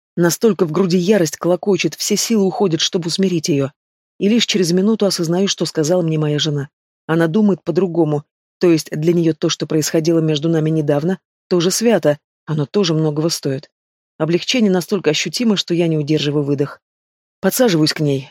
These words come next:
тяну на себя застиснутые на вороте платья руки. «Иди сюда»,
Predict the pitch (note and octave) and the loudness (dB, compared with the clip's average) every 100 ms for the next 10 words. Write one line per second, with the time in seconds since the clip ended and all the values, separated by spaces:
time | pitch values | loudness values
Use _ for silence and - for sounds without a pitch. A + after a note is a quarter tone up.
0 | - G#3 F#3+ E3+ D#3 E3+ F3 E3 - G3+ | -4 0 2 0 0 0 2 0 0 -2
1 | F3+ F3 D#3+ E3 D#3 - D#3+ D3+ E3+ D#3 | -2 -4 0 0 0 -2 -4 0 0 -2
2 | D#3+ D#3 D3 - D3 C#3 - C#3 _ _ | -4 -4 -4 -2 -4 -4 -8 -12 _ _
3 | _ _ _ _ _ _ - F#3+ E3+ D#3+ | _ _ _ _ _ _ -2 0 2 0
4 | D3 C#3 | 0 -4